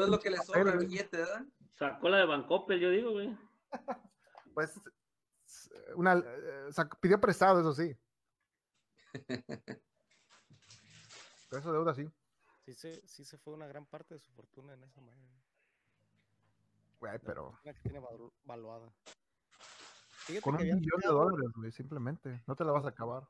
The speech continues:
Speaker 4: Cuando estaba, cuando apenas estaba saliendo, eh, la pandemia, que ya la estaba librando la gente, que ya andaban que en la segunda vacuna y la tercera y no sé qué.
Speaker 2: <laughs>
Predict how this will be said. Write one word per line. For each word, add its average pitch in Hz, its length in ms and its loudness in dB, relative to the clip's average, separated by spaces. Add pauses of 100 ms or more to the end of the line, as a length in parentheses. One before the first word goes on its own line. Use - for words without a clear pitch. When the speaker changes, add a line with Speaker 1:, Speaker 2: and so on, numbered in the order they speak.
Speaker 4:
Cuando 143 180 -16
estaba, 165 800 -6 (580)
cuando 139 200 -12
apenas 165 360 -12
estaba 175 300 -10
saliendo, 170 760 -12 (460)
eh, 110 460 -20 (160)
la - 100 -20
pandemia, 147 640 -16 (460)
que 120 120 -20 (160)
ya 135 80 -12
la 151 80 -12
estaba 160 220 -12
librando 160 340 -14
la 156 100 -16
gente, 175 320 -18
que 151 80 -20
ya 131 60 -16
andaban 147 380 -18
que - 120 -20
en 117 100 -20
la 113 80 -20
segunda 120 320 -20
vacuna 123 520 -20
y 120 40 -20
la 117 120 -20
tercera - 400 -20
y 123 40 -20
no 123 120 -20
sé - 80 -20
qué. 190 80 4
Speaker 2:
<laughs> - 560 -2